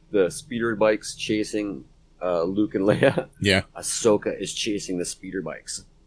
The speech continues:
Speaker 2: Oh, cool.
Speaker 1: <laughs> Like, 'cause, I mean, she's filthy, like, with the Force, and,
Speaker 2: Yeah,
Speaker 1: and
Speaker 2: yeah.
Speaker 1: her s-, her skill level is so high that she's just, <laughs> they're, they're fleeing her on speeder bikes, and she's on foot and just, you know,
Speaker 2: <laughs> Running them down.
Speaker 1: sort of,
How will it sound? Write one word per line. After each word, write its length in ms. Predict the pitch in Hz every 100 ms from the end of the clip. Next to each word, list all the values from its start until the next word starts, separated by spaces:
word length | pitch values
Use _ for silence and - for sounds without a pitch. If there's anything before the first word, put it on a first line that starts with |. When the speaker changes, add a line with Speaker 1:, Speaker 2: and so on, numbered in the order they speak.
| -
Speaker 2:
Oh, 320 | 190 269 190 135
cool. 500 | 143 - 185 165 139
Speaker 1:
<laughs> 0 |
Like, 300 | 131 123 - _ _ _
'cause, 200 | 113 110
I 80 | 120
mean, 160 | 135
she's 280 | 123 - 120
filthy, 500 | - 82 95 87 80 80
like, 200 | 87 -
with 160 | - 87
the 80 | -
Force, 440 | - 90 82 -
and, 120 | 82
Speaker 2:
Yeah, 160 | 95 90
Speaker 1:
and 80 | 90
Speaker 2:
yeah. 80 | 85
Speaker 1:
her 60 | 80
s-, 180 | - - -
her 160 | 95 107
skill 280 | - 143
level 280 | 131 107 87
is 100 | 90
so 300 | - - 104
high 320 | 92 98 80 - _ _ -
that 120 | 110
she's 260 | - 120 95
just, 220 | 117 - 123
<laughs> 0 |
they're, 420 | 120 117 143 117 95 -
they're 200 | 123 120
fleeing 440 | - 123 135 120
her 180 | 113 113
on 140 | 98 87
speeder 320 | - - 90
bikes, 320 | 78 58 -
and 100 | 78 78
she's 200 | 92 80
on 220 | 78 73
foot 180 | - 65 -
and 220 | 80 80 -
just, 200 | - - 131
you 260 | - 147 131
know, 340 | 143 135 - 120
Speaker 2:
<laughs> 40 |
Running 440 | 117 101 104 110 104
them 160 | 101
down. 440 | 98 98 104 104 104
Speaker 1:
sort 160 | -
of, 60 | 127